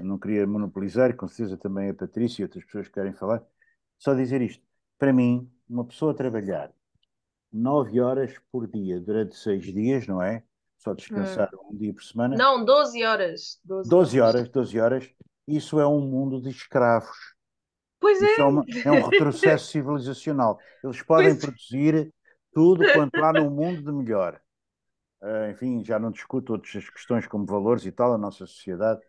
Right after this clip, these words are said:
Speaker 1: a nossa associação não tem que se meter em questões de ordem política. Mas, eh, enfim, a política está em tudo, não é? Agora, a questão é esta, isso é uma, um mundo de escravos. Eh, sabe,
Speaker 2: Pois.
Speaker 1: eu estou aposentado há doze anos,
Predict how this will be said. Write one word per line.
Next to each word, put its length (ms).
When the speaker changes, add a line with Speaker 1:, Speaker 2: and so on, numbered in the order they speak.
Speaker 1:
a 60
nossa 300
associação 680
não 220
tem 220
que 120
se 120
meter 300
em 100
questões 420
de 60
ordem 280
política. 540
Mas, 440
eh, 440
enfim, 180
a 60
política 320
está 200
em 60
tudo, 240
não 80
é? 80
Agora, 340
a 60
questão 400
é 280
esta, 400
isso 180
é 20
uma, 280
um 180
mundo 260
de 80
escravos. 580
Eh, 100
sabe, 240
Speaker 2:
Pois. 120
Speaker 1:
eu 100
estou 380
aposentado 720
há 100
doze 400
anos, 360